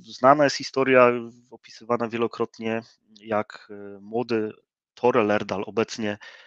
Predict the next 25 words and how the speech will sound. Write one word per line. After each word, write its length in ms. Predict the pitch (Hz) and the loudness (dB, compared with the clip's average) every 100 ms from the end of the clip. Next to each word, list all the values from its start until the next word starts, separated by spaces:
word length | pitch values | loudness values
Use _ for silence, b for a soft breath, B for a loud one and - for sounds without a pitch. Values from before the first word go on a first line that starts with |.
| B | B
właściciel 420 | 110 - 135 117 | -6 -6 -4 -6
firmy, 500 | 98 - 120 127 123 | -6 -8 -6 -4 0
e, 260 | 120 120 113 117 104 104 104 | 0 0 -4 -10 -14 -16 -16
bawiąc 500 | 107 113 117 113 - | -2 -2 0 -8 -8
się 380 | - 104 104 101 _ | -6 -6 -8 -14 _
przed 220 | - 110 | -20 -18
swoim 280 | - 104 104 | -12 -10 -4
domem 500 | 110 117 110 107 107 _ 101 104 104 | -4 -2 -4 -8 -16 _ -20 -20 -20
nad, 200 | 98 - | -20 -20
nad 220 | 104 98 _ | -20 -20 _
wodą, 480 | 117 117 113 113 120 B B B B | -6 0 -2 -2 -10 B B B B
pośliznął 460 | 107 - 127 120 107 | -20 -16 -12 -8 -6
się 160 | 110 | -6
i 40 | 98 | -8
wpadł 420 | - 110 117 117 | 2 4 4 -2
i 140 | 110 | -10
rodzice 520 | 107 107 123 - 110 | -10 -10 -12 -4 -2
znaleźli 480 | 104 104 104 107 110 | -2 -4 -4 -4 -8
go 100 | 107 | -14
nieprzytomnego, 580 | 104 - - 104 110 107 | -16 -18 -14 -10 -8 -8
pływającego 640 | - 107 101 98 104 101 95 | -10 -8 -8 -8 -8 -8 -10
właśnie 380 | 92 - 95 | -12 -18 _
w 80 | _ | _
tej 140 | _ 95 | _ -20
wodzie, 380 | 98 95 104 | -20 -12 -12